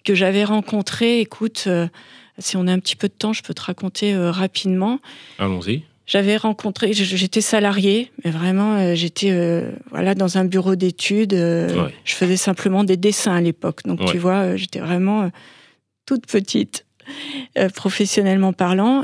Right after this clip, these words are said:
Speaker 1: Et, euh, on, on était sur un visite, une visite de site, un ancien site informatique à Orléans. Je me souviens bien du bâtiment.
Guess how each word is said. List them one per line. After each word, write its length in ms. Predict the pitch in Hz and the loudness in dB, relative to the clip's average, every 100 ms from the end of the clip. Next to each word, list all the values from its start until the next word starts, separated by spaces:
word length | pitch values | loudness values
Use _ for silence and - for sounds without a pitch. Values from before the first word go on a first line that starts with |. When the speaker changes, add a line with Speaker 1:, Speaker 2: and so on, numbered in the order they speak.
| - | -2
Speaker 1:
Et, 240 | 214 220 233 | 0 2 4
euh, 180 | 202 185 | 4 4
on, 300 | 185 185 - | 2 2 0
on 100 | 185 | 0
était 280 | 180 185 247 | 0 0 -2
sur 200 | 240 202 | -2 0
un 100 | 185 | 0
visite, 420 | 175 196 240 226 - | -2 -2 -2 -4 -2
une 180 | 190 180 | 0 0
visite 340 | 190 233 214 | -2 -4 0
de 100 | 208 | 0
site, 460 | 202 - 240 240 202 | 0 0 -2 0 -2
un 100 | 180 | 0
ancien 260 | 196 214 | 0 -2
site 300 | 208 233 - | -2 -4 -2
informatique 720 | 196 - 185 180 180 226 220 | -4 -2 -2 -2 -2 -6 -2
à 100 | 185 | -2
Orléans. 380 | 165 170 175 190 | 0 0 0 0
Je 140 | 226 - | -2 -8
me 40 | |
souviens 320 | - - 180 | -10 -6 -4
bien 180 | 175 214 | 0 0
du 120 | 202 | 0
bâtiment. 480 | 180 175 - 180 | -2 -4 -4 -6